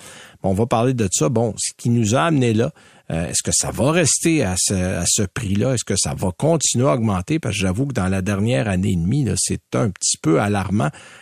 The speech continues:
la vitesse à laquelle les prix augmentent. Et on va essayer de se trouver un petit peu de temps pour, euh, parler d'essais routiers. J'en ai eu beaucoup au courant de l'été. On est à essayer plein de modèles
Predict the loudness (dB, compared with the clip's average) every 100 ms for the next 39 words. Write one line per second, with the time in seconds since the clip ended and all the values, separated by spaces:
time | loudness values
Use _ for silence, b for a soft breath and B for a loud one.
0 | B -4 -4 -4 -2 0 0 0 -2 -2
1 | 0 0 2 0 -2 -4 -4 -4 -8 -2
2 | 0 2 2 2 -2 -6 -14 B B B
3 | B 2 4 4 4 4 4 4 4 2
4 | 0 0 2 4 2 2 2 4 4 2
5 | 0 0 0 0 2 2 2 2 2 4
6 | 4 4 4 2 2 0 2 2 2 2
7 | 0 2 2 0 0 0 0 0 2 2
8 | 2 2 2 2 0 -4 -4 -2 -4 -2
9 | 0 0 0 -2 0 0 0 -2 0 0
10 | 0 0 0 -2 -2 0 0 -2 0 0
11 | 2 0 -2 -2 -2 -2